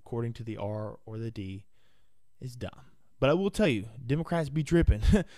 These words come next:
They be tripping. I don't know why people continue to vote for these motherfuckers, and they voted for 'em for decades. Decades. And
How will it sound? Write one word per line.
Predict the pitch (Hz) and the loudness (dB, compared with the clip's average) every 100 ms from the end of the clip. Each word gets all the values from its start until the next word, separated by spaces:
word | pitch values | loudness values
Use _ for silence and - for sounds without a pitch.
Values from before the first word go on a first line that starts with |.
| - | -10
They | - | 2
be | 139 | 4
tripping. | 135 156 - 110 - - - - | 4 4 4 2 -2 -16 -20 -2
I | 117 | 2
don't | 123 131 | 4 4
know | 131 | 4
why | 123 131 | 6 6
people | 151 165 151 147 - | 4 2 2 -2 -4
continue | - 127 131 143 175 | -2 0 2 2 4
to | |
vote | 156 208 | 8 6
for | - | 6
these | 151 123 | 0 0
motherfuckers, | 120 113 117 113 110 113 - - - - | 0 0 -2 -2 -4 -6 -14 -20 -20 -10
and | - 123 | -2 2
they | 117 | 4
voted | 123 156 170 | 8 8 6
for | - 120 | 4 2
'em | 110 113 - | 0 -2 -12
for | - 123 | -2 -2
decades. | 113 120 135 123 107 101 - - - - - - | 2 2 2 -2 -6 -8 -12 -16 -16 -20 -20 -12
Decades. | - - 123 110 107 92 92 - - - - - - - - - - - | -8 -6 -4 -6 -6 -10 -14 -18 -20 -20 -20 -20 -20 -20 -20 -20 -20 -6
And | 120 110 | -4 -2